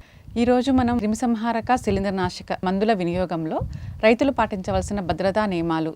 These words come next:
గురించి మనం మాట్లాడుకుందాము. పురుగేంటి, తెగులేంటి, దానికి ఎంత మందు కొట్టాలి, ఉధృతి ఎలా తగ్గింది అనే దాని గురించి మాత్రమే ఆలోచిస్తున్నాము. కానీ మనం అది పిచికారీ చేసేటప్పుడు మన మీద ఎంతవరకు పడుతుంది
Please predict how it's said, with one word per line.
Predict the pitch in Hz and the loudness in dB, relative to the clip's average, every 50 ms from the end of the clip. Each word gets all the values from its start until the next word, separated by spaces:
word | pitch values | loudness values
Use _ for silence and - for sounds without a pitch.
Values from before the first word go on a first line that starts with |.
| - | -4
గురించి | 175 185 185 185 - 196 185 | -2 -2 -2 -2 -2 -2 -2
మనం | 170 165 165 160 | -2 -2 -2 -4
మాట్లాడుకుందాము. | 151 147 147 - 165 151 - - - - - - 147 180 277 - - - | -4 -6 -6 -8 -8 -8 -8 -10 -10 -10 -10 -10 -8 -8 -8 -8 -2 -2
పురుగేంటి, | 226 233 233 226 233 220 202 185 180 202 196 196 - - - 214 | 0 0 2 4 4 2 2 2 -2 -2 -2 -2 -4 0 2 2
తెగులేంటి, | 208 185 214 214 208 190 180 175 160 180 180 175 - - - - | 4 4 4 4 4 2 2 -2 -2 -4 -4 -6 -8 -8 -2 0
దానికి | 196 202 202 208 208 - 196 | 2 2 2 2 0 0 -2
ఎంత | 170 208 190 196 | 0 0 0 0
మందు | 196 185 196 - | 0 -2 -2 -4
కొట్టాలి, | 175 170 - 170 165 165 160 160 160 - - 180 | -4 -4 0 0 0 0 0 -4 -6 -4 -6 -4
ఉధృతి | 165 196 180 185 165 | -4 -2 -2 -2 0
ఎలా | 165 170 - 170 | -2 -2 -2 -4
తగ్గింది | 156 - - 156 165 156 165 - - | -6 -4 -4 -4 -2 -2 -4 -4 -4
అనే | 185 196 208 202 208 | -2 -2 2 2 2
దాని | 208 214 196 | 2 2 0
గురించి | 202 208 202 - - 208 | -2 -4 -4 -4 -4 -6
మాత్రమే | 202 190 202 208 226 233 202 | -6 -4 -4 -2 -2 -2 -2
ఆలోచిస్తున్నాము. | 175 170 170 - - - - 165 151 147 147 151 151 143 - - - - - - - - _ - - | -2 -6 -6 -8 -10 -10 -10 -10 -10 -10 -10 -10 -12 -14 -14 -16 -20 -20 -20 -20 -20 -20 _ -2 0
కానీ | 180 175 170 180 233 330 659 - - _ _ _ _ _ - | 2 2 2 2 0 -2 -2 -4 -14 _ _ _ _ _ 0
మనం | 226 240 254 269 269 269 | 2 2 4 6 4 4
అది | 247 247 320 370 - _ - | 4 2 0 -2 -2 _ -6
పిచికారీ | 233 214 - - 262 254 247 247 - | -6 -6 -2 2 2 2 2 2 -2
చేసేటప్పుడు | 208 - - 202 - 202 - - 180 180 196 294 494 - - - - - | -4 -6 -6 -6 -6 -6 -6 -6 -6 -4 -2 -4 -4 -6 -12 -14 -6 -2
మన | 190 196 214 233 | 0 2 2 2
మీద | 233 247 254 277 233 | 2 4 4 2 2
ఎంతవరకు | 208 220 196 214 208 - 208 - | 2 2 0 0 0 -2 -2 -4
పడుతుంది | 175 165 160 - 170 156 160 151 160 | -4 -4 -4 -4 -4 -4 -2 -2 -4